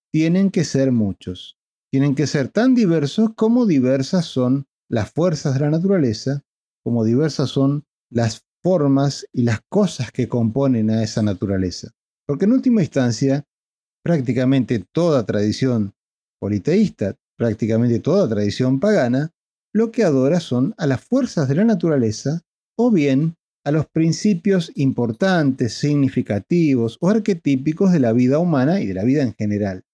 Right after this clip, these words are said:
En el primer caso sería, por ejemplo, los cuerpos celestes, el sol, la luna, la tierra, el océano,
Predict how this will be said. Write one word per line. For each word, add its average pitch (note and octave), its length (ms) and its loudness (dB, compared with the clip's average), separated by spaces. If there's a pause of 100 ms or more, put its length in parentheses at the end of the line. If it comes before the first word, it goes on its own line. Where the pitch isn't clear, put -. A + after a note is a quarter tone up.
(680)
En G#2+ 160 -2
el A2 120 2
primer C3 300 0
caso C3+ 340 -2
sería, B2+ 400 0
por G2 160 -6
ejemplo, B2+ 600 -2 (500)
los G#2 140 -4 (160)
cuerpos A2 360 -4
celestes, F#3+ 560 0
el G#2 100 -8
sol, C3+ 400 0
la G2 100 0
luna, B2+ 420 0
la F2 140 -6
tierra, D3 540 0 (480)
el A2 140 -2
océano, C3 960 0